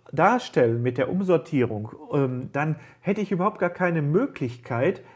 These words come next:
so, so Systematiken vernünftig zu entdecken. Das heißt, Schematisierbarkeit setzt eigentlich voraus,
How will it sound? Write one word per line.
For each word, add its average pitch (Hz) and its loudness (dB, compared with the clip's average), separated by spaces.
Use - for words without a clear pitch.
so, 160 0
so 151 -4
Systematiken 165 -2
vernünftig 110 -6
zu - -10
entdecken. 98 -12
Das 117 -8
heißt, 165 -2
Schematisierbarkeit 175 0
setzt 175 -2
eigentlich 165 -2
voraus, 160 0